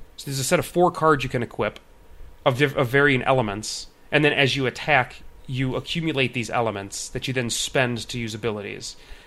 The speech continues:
And you, you, like, it, just like in many games, there's, like, um, a, a, a br-, uh, it's like a bar that can break. I think it was first introduced in Final Fantasy thirteen. It's like a stagger meter. There's basically, like, a stagger meter for every enemy.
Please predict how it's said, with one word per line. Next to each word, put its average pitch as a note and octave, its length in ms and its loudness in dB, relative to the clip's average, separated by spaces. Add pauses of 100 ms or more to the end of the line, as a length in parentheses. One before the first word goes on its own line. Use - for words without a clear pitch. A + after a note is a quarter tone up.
And C3+ 140 2
you, A#2+ 120 2 (280)
you, C3 240 -2
like, A#2 420 2
it, C3+ 200 -8
just C3+ 260 -4
like C3 160 0
in A#2+ 260 -2
many B2+ 200 -2
games, A#2+ 280 -2
there's, A#2 220 -4
like, A2+ 300 -2
um, G#2 400 -6 (560)
a, C3+ 100 0 (280)
a, A#2+ 160 4 (380)
a A#2+ 120 0
br-, B2+ 420 -4
uh, A2+ 360 2 (580)
it's C3 140 -6
like C3+ 100 -4
a B2+ 40 0
bar B2+ 300 4
that A#2+ 160 -2
can A2+ 200 -8
break. A#2 420 0
I B2+ 80 0
think D3 300 0 (120)
it C3 180 -4
was B2+ 140 -4
first C#3+ 200 0
introduced C3 280 -4
in A#2+ 60 -6
Final B2+ 200 0
Fantasy A#2+ 220 -6
thirteen. B2+ 300 -4
It's A#2+ 100 -4
like A2+ 80 -8
a A#2 40 -6
stagger A2+ 420 0
meter. B2 360 -2 (360)
There's A#2+ 120 0
basically, D#3 240 4
like, C3 100 0
a B2 40 0
stagger B2 420 2
meter B2+ 280 4
for B2 120 0
every A2+ 280 2
enemy. A#2 420 0